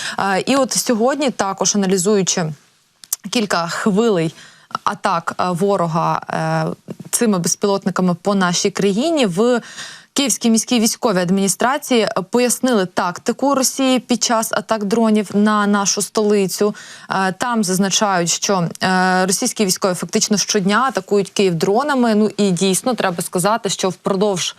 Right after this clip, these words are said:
останніх двох місяців фактично в нас був лише один день, одна доба без запуску,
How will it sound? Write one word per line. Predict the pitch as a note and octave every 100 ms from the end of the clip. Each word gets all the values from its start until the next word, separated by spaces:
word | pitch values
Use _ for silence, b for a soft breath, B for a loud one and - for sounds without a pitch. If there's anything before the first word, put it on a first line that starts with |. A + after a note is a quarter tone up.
| B B -
останніх | G3+ - A3+ G3 F3 E3
двох | F3 F3+ G#3 F3+ -
місяців | F#3 C4 A#3+ G3 - D3 B B B
фактично | - F#3 - B3 - A3 G3 - -
в | F#3+
нас | G3 G3+ - -
був | F3 A3
лише | F#3+ F#3+ - G3 -
один | G3 F3 G3+ E3+
день, | F3+ A#3+ D4+ -
одна | F#3 G3+ F#3+
доба | E3 F3+ F3 G#3+ C#4 B B B
без | G#3 A3+ G#3+ - -
запуску, | F#3 G#3 G3+ G#3 - G#3 F#3